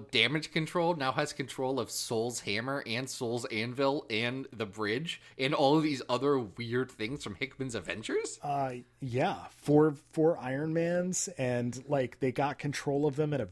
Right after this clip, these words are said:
Speaker 2: very specific time in continuity. Um, the Fantastic Four are in this issue. There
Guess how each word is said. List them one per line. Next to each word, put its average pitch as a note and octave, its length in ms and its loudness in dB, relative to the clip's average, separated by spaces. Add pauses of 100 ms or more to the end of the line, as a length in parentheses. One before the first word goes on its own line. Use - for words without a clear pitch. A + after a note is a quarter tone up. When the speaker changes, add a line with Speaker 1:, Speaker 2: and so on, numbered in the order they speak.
(140)
Speaker 2:
very D#3+ 300 2
specific C3+ 540 -2
time C#3+ 320 -4
in B2+ 100 -4
continuity. D3 800 -2 (1000)
Um, C#3 540 4 (680)
the B2+ 80 -2
Fantastic C3 520 -2
Four G3+ 540 8
are B2+ 100 4
in A#2+ 140 -2
this A2+ 200 -4
issue. A2 480 -4 (100)
There C3 520 0